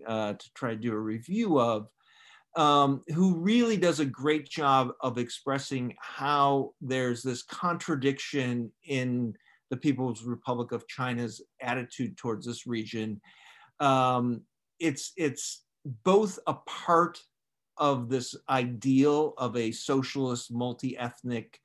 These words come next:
state, um, both the region and the people,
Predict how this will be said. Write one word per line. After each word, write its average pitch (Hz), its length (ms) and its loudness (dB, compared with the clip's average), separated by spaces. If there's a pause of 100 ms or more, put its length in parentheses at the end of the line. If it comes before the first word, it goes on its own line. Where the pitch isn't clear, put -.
(160)
state, - 720 -4 (640)
um, 117 320 0
both 139 260 4
the 135 100 0
region 131 420 2
and 131 280 -2
the 123 80 0
people, 165 540 -4